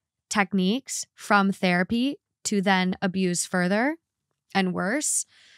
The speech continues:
It's this whole thing. So, eh, this is a really, it's a fine line of, like, how do you address this? And I think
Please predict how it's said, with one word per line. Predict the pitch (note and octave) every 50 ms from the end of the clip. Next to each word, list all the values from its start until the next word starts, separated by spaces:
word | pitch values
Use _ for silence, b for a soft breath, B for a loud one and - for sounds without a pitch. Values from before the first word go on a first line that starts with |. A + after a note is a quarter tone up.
| b b b b
It's | b -
this | A3 -
whole | - A3+ G#3 G3+
thing. | - - A3+ A3+ G#3 F#3 F#3 F#3
So, | - - A3+ G#3+ G#3+ G#3 - - _ _ _ _ _ _ _ _ _ _ _ _ _ -
eh, | G#3 A3+
this | A3+ B3 -
is | C4+ B3+
a | C4 A#3+
really, | A#3 A3+ A3+ A#3 A#3+ A#3 A3 -
it's | G3+ -
a | -
fine | F#3+ - - G3+ G3+ G#3+ A3 A3 G#3
line | G3 G3 G3+ G3+ G3 F#3+
of, | F3+ E3+ F3
like, | F#3 F3 F3 F3 - _ _ _ _ _ _ _ _ _ _ _ _ _ _ _ _ _ _ _
how | - G#3 - G3+ B3+ - G#3+ A3
do | A#3
you | A3+ G#3 G3+
address | G3 F#3+ F#3+ F#3 F#3 E3+ -
this? | - F3+ E3+ E3+ E3 - -
And | - F#3+ F#3 F3+ F3+ - _ _
I | G#3+ G#3+
think | G#3+ - A#3 G#3+ F#3+